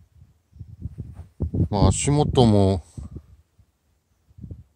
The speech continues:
言うほど広くないね。やっぱ、うん、あんまり実用性はないけど、なんか室内は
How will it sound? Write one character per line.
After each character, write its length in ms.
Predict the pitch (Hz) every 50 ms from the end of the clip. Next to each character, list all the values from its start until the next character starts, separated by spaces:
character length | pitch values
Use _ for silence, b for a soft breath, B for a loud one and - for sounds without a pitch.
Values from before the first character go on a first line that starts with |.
| _ _ _ _ _ - - - -
言 100 | 110 131
う 140 | 143 151 131
ほ 140 | - 147
ど 140 | 139 127 139
広 280 | - - - 147 143 -
く 120 | - 101
な 120 | 90 85 80
い 80 | 73
ね。 360 | 73 78 110 110 110 104 98 95 92 - - -
や 100 | 98 98
っ 40 | 82 - -
ぱ、 200 | 101 87 76 73 - _ _ _ _ _ _ _ _ _ _ _ _ _ _ _ _ _ _ _ _ _ _ _ _ _ - _ _ _ _ _ _ _ - - - - - _ _ -
う 60 | 90
ん、 380 | 87 82 78 73 71 71 67 67
あ 60 | - 92
ん 240 | 98 104 107 113 113
ま 120 | 113 113
り 180 | 110 110 95 82
実 360 | 95 101 92 - - 139 143
用 200 | 147 147 147 135
性 240 | - - 147 147 143
は 160 | 139 139 135
な 180 | 131 131 127
い 80 | 123 110
け 160 | 92 - 101
ど、 320 | 87 92 90 85 82 76 - - - _ _ _ _ _ _ _ _ _ _ _ _ _ _ _ _ _ _ _ _ _ _ _ _ _ _ _ _ _ _ _ _ _ _ _ _ _ _ _ _ - - - _ - _ _ _ _ - - - - - - - - _ _ _ _ _ _ _ _ _ _ _ _ _ _ _ _ _ _ _ _ _ _ _
な 100 | 92 98
ん 40 | 90
か 120 | - - -
室 240 | - - - -
内 180 | 139 131 113 95
は 200 | 82 78 71